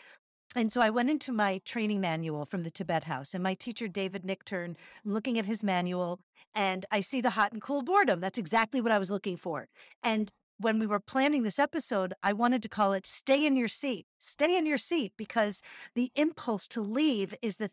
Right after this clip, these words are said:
thing that can sometimes derail us from our practice. 'Cause once we go, why do we come back and, and allow that discomfort?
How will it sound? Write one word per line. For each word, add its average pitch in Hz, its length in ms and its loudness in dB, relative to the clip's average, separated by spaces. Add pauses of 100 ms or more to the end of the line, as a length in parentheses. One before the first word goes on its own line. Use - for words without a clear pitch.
thing 233 200 2
that 214 120 -4
can 220 140 -4
sometimes 202 500 -2
derail 180 480 2
us 160 180 0
from 180 160 -2
our 160 100 0
practice. 170 400 0
'Cause 185 180 -10
once 247 200 -2
we 196 100 -6
go, 214 360 4 (220)
why 208 180 6
do 214 100 0
we 202 160 0
come 196 220 -4
back 170 320 2
and, 175 300 -4
and 180 120 -2
allow 175 260 2
that 165 180 -2
discomfort? 160 560 -6